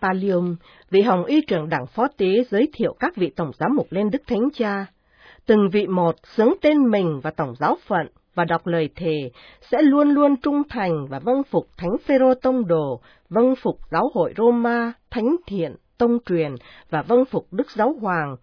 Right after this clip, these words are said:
và các người kế vị. Đức Thánh Cha đọc lời nguyện làm phép các dây pallium mà các phó tế đã đưa tới trước bàn thờ tuyên xưng đức tin. Xin Thiên Chúa là mục tử đời đời của các linh hồn đã được mời gọi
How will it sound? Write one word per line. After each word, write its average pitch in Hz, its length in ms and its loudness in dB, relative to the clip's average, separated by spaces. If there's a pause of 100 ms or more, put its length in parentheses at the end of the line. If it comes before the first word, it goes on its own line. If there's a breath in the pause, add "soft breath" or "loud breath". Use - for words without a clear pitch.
(120)
và 143 120 -6
các - 280 -6
người 170 300 -2
kế 175 220 -2
vị. 151 200 -8 (1300 soft breath)
Đức 180 180 -2
Thánh 220 160 -2 (100)
Cha 180 400 2
đọc 165 260 -4 (180)
lời 156 260 -2
nguyện 147 280 -6
làm 151 200 -6
phép 196 280 -8
các 294 200 -6
dây 202 240 0
pallium 190 600 -2
mà 139 100 -6
các - 220 -10
phó 196 200 -8
tế 180 300 -4
đã 196 160 -4
đưa 190 200 -2
tới 180 380 -2
trước 320 200 -6
bàn 165 260 -4
thờ 165 260 -8
tuyên 180 160 -2
xưng 202 280 -4
đức 254 120 -4 (140)
tin. 196 240 -6 (560 loud breath)
Xin 285 180 4
Thiên 285 320 2
Chúa 254 280 6
là 214 160 2
mục 170 280 -2
tử 160 180 -2
đời 170 220 2
đời 160 240 0
của - 160 -8
các - 260 -6
linh 277 240 2
hồn 170 400 -4 (280 loud breath)
đã 220 180 -2
được 185 180 0
mời 185 240 0
gọi 165 240 -4